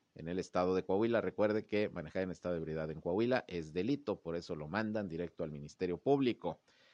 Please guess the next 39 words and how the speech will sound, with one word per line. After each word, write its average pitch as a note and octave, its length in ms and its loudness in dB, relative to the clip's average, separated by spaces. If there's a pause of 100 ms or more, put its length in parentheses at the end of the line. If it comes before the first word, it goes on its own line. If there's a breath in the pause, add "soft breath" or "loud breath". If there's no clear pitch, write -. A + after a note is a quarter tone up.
(160 soft breath)
Y B2 440 4
también C#3+ 320 2
esta D#3 180 2
madrugada, C#3 800 4 (100)
un B2 120 -8
poquito C3 340 0
después, C#3+ 680 2
como F#2+ 160 -4
a F#2+ 40 -2
las F#2 140 0
dos A2 140 -4
cuarenta G#2+ 420 2
de F#2 100 2
la F2+ 100 0
mañana, G#2+ 300 -2
un A2 60 -2
motociclista G#2+ 760 -2
también F#2+ 300 -4
resultó F2+ 360 -4
lesionado A#2 540 0
luego G#2+ 180 0
de E2+ 100 -2
chocar - 320 -4
por F2+ 140 -2
alcance B2 500 -2
contra F2 280 -6
un F#2+ 100 -2
vehículo F2+ 360 -2
particular. F#2 600 -2
Esto G2 220 -6
fue F#2 140 -4
en E2+ 60 -8
la E2 80 -8
colonia F#2+ 520 -2 (340 soft breath)
Santa G#2+ 500 0
María, A#2+ 360 4
aquí - 220 0
de F2+ 120 2
Torreón. E2+ 560 2